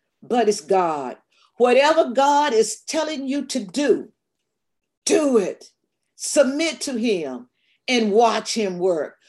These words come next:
Watch him move. Watch God move mightily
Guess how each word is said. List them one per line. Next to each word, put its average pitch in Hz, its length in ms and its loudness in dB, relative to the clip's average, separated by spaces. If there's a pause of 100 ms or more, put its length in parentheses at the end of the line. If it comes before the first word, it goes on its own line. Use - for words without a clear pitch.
(140)
Watch 285 560 -4
him 254 420 -6
move. 226 500 -2 (760)
Watch 285 640 -6
God 247 440 -4
move 233 500 -4
mightily 226 840 -4